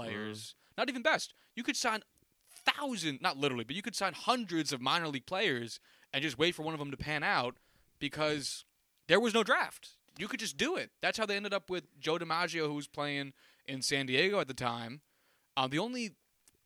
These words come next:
one of the, like, the guys from, like, the twenties who really they bought was Babe Ruth. Um, and you know how that turned out. <laughs>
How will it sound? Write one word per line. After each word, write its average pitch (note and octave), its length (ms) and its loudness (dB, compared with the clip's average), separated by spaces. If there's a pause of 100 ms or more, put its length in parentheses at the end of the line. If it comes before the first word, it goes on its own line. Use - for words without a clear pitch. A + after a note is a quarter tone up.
(200)
one E3 180 0
of G#3+ 60 -2
the, E3 80 -2
like, C#3+ 140 0
the C3+ 100 -4
guys C#3 320 2
from, D3+ 140 -8
like, C3+ 140 -6
the C3 80 -6
twenties D3 680 -6 (440)
who C3 260 -6 (180)
really C#3+ 240 0
they B2+ 200 -4 (280)
bought C#3+ 440 4 (400)
was C3+ 180 -2
Babe C3+ 300 0
Ruth. D#3 600 -8 (540)
Um, B2 460 -2 (600)
and B2+ 340 -4 (360)
you D#3+ 100 -6
know A#2 200 -2
how A#2 140 -8
that A#2 180 -6
turned G#2 280 -14
out. A2+ 220 -10
<laughs> - 60 -16